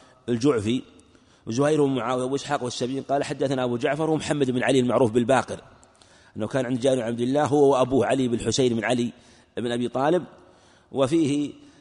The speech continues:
أنه يغتسل بالصاع مع أنه كان طيب الشعر كريم-، كثير الشعر عليه الصلاة والسلام، فكيف بمن كان شعره خفيفا أقل؟ فكون الصاع يكفي من باب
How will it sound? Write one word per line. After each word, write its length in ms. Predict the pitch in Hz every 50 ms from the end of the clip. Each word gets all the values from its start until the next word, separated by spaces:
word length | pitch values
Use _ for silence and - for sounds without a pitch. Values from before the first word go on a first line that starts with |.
| - _ -
أنه 220 | 120 135 139 131
يغتسل 420 | 123 139 127 - 160 147 - 143 127
بالصاع 360 | 135 - - 165 165 170 165
مع 160 | 156 147 156
أنه 180 | 160 156 147 143
كان 240 | - 160 147 139
طيب 340 | 131 - 156 147 143 135 131
الشعر 380 | 123 - - 156 147 135 135 120
كريم-، 400 | - - 131 135 147 147 127 101
كثير 300 | - 139 127 156 151 139
الشعر 280 | 123 - - 147 131
عليه 300 | 113 127 139 135 131 131
الصلاة 300 | 123 - - 131 131 127 -
والسلام، 480 | 127 120 - - 123 127 147 175 165 - - - - - - - - - _ _
فكيف 360 | - 139 - 175 175 165 151
بمن 240 | 147 143 139 143 139
كان 260 | - 156 139 135 127
شعره 320 | 117 - 139 131 135 127 123
خفيفا 480 | 120 131 127 139 131 127 123 120 127
أقل؟ 260 | 143 - 165 170 165 - - - - - - _ _ _ -
فكون 560 | - 117 120 123 123 117 - - 156 156 147
الصاع 580 | 131 - - - 143 131 113 95 - - - -
يكفي 360 | 123 143 151 - - 156 156
من 160 | 170 175 156
باب 400 | 139 147 139 123 135 143 135 98